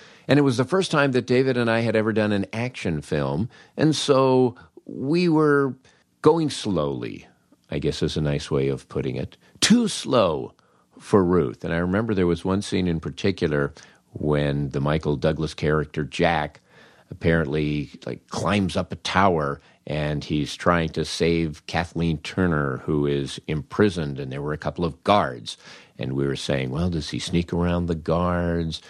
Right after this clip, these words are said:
Uh, does he just go past the guards? Does he wait for the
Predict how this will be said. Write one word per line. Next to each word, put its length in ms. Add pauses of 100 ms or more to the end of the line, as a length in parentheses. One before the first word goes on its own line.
(280)
Uh, 360
does 400
he 400 (240)
just 180
go 140
past 520
the 60
guards? 640
Does 180
he 100
wait 300
for 160
the 320